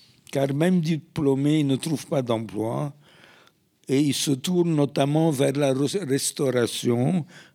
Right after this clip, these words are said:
en créant des restaurants dits libanais, parce que ça se vend <laughs> mieux que les restaurants palestiniens. Les statistiques françaises sur la nationalité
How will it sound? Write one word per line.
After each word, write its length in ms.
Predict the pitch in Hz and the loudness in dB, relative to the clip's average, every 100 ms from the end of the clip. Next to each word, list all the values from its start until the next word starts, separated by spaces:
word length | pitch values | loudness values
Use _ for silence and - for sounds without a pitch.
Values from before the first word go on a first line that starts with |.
| - | -4
en 460 | 117 127 123 117 | 2 2 2 0
créant 560 | 120 123 127 139 151 165 | -2 0 4 4 4 4
des 160 | 139 | 2
restaurants 640 | 127 127 - 131 123 135 143 | 2 0 0 2 2 2 2
dits 260 | 131 135 | 0 0
libanais, 640 | 139 131 113 117 117 113 101 - _ _ _ _ _ _ - | 2 0 0 0 -2 -2 -2 -6 _ _ _ _ _ _ -8
parce 220 | 104 - | -6 -6
que 100 | - | -8
ça 200 | 107 120 | -10 -8
se 120 | 113 123 | -10 -8
vend 180 | 127 - 285 | -6 -8 -10
<laughs> 120 | - | -8
mieux 160 | 320 | -8
que 140 | 165 185 _ - - _ - - - - | -8 -12 _ -16 -16 _ -20 -20 -20 -20
les 120 | - 101 | -8 -6
restaurants 500 | - - 110 117 117 | -4 -4 -2 0 -2
palestiniens. 720 | 107 104 101 - - 98 90 _ - - - - - | -4 -6 -6 -10 -8 -8 -8 _ -20 -20 -20 -20 -6
Les 140 | 120 | -4
statistiques 1000 | 127 - 151 135 214 139 - 196 202 - | -2 0 0 0 -2 -2 -2 0 0 0
françaises 640 | - 147 139 - 151 143 | 0 0 0 0 2 2
sur 200 | - 139 | 0 -2
la 140 | 123 123 | -2 0
nationalité 1300 | 127 123 - 143 127 123 120 127 117 165 170 170 | 0 -2 -2 -2 0 0 -2 -6 -2 0 2 0